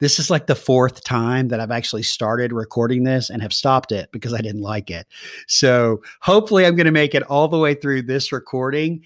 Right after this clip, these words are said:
and be able to share with you my thoughts about networking the new way.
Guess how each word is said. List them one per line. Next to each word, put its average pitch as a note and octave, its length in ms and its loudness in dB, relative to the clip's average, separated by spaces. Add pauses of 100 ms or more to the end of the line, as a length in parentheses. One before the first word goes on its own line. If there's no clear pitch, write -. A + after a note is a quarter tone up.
(200)
and C3 160 -4
be C#3 80 0
able B2 160 -2
to A#2+ 80 -6
share F3 320 -2
with D3 200 -2
you A#2+ 320 -2
my C#3 360 0
thoughts B2 560 -2
about A#2 340 -6
networking C3 720 -4
the G#2 80 -12
new G#2+ 260 -10
way. - 340 -20